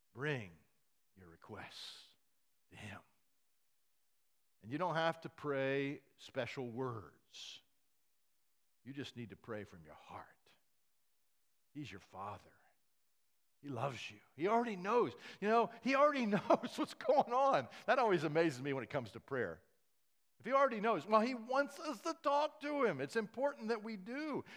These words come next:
That you're not gonna find a relational connection with God unless you're involved relationally.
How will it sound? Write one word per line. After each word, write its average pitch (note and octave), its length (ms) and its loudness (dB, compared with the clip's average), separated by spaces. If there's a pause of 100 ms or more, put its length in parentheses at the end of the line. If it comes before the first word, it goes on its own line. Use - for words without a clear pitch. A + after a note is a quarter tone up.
(100)
That A3 100 -2
you're B3 140 2
not D4 220 4
gonna C#4 180 2
find A#3 640 2
a F3 80 6
relational G3+ 680 2
connection F#3 480 -2
with D3+ 160 -4
God F#3 380 6 (240)
unless G#3 480 6
you're A3 200 4
involved A3+ 440 4
relationally. B3+ 800 2